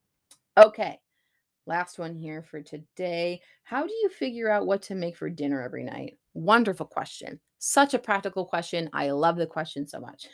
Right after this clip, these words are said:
<laughs> Um, great question, though. I literally think this is a lifelong struggle for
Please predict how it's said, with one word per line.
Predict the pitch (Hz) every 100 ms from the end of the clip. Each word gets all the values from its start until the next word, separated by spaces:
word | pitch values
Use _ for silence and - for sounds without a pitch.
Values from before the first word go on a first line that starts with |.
| _ 302
<laughs> | 285 - - - - -
Um, | 196 196 - _
great | 165 170 170 196 170
question, | - 208 - 160
though. | 147 131 139 - - -
I | 180 202 208 208 214 208 196 - -
literally | 185 185 208 240 262 269 262
think | 190 180 208
this | 190 180 185 - _
is | 180 180 175 180 180 - _ _ _ - 180
a | 180
lifelong | 175 165 175 202 208 220
struggle | - 165 147 151 165 175 _
for | - 202 208 202